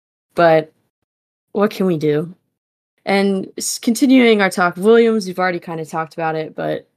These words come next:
I, so heartbroken for Logan not being able to finish the race and spinning out again, although it was not his fault. He definitely needs to have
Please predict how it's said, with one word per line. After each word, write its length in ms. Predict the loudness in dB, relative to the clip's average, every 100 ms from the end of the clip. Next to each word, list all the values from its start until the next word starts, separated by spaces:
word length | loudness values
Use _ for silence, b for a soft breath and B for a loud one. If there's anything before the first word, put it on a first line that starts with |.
| _ -4
I, 220 | -4 -4
so 300 | -6 0 0
heartbroken 500 | 2 2 2 -2 -4
for 160 | -6 -4
Logan 400 | 0 -2 -2 -4
not 180 | -6 -6
being 200 | -6 -6
able 180 | -8
to 80 | -10
finish 320 | -8 -8 -8
the 120 | -8 -6
race 460 | -4 -2 -4 -8
and 180 | -10 -12 B B _ _ _
spinning 340 | 2 4 2 0
out 220 | 0 -2
again, 340 | -2 -2 -2
although 260 | -2 -2 -4
it 60 |
was 140 | -4 -6
not 180 | -6 -8
his 140 | -10
fault. 500 | 0 4 4 2 -4 _ _ _ _ _ _
He 580 | -4 -2 0 -2 -2 -6 _ -2
definitely 520 | -2 0 -2 0 0
needs 420 | 0 -2 -2 -4
to 80 | -6
have 640 | -4 -2 0 0 -4 -10